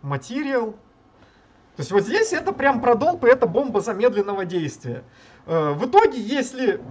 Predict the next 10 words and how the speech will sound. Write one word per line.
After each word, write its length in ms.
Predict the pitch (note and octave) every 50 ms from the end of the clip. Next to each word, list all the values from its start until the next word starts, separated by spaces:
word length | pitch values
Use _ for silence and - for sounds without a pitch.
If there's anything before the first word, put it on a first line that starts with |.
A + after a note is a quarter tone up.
| - - - - - -
все, 360 | - - - D4 E4+ E4+ C#4 C4
все 260 | - - C#4 C#4 B3+
суммарно 440 | B3 - C4+ C4+ C#4+ C4+ A#3 A#3 A#3
подсчитать, 640 | - A#3 A3+ - - C4+ - D#4 E4+ G#4 G4+ - - - - - - -
вот 240 | - F#3 C4 C4+ C4
подобный 480 | - C4+ B3+ D4 D#4+ - A3 A3+ C4+ C4
код 340 | B3+ - D#4+ F4 - - -
просто 920 | - G#3+ C4 D4+ F#4 - - - B3+ B3 A#3 A3+ G#3+ G3 G3 F#3 - - - _
удорожает 680 | - A3 F#3+ F#3+ G#3 G3+ G3 E3 A3 B3 B3+ A3+ G#3 -
разработку. 640 | G3 F3+ D#3 E3+ E3 D3 B2 A#2+ A2+ - - - C3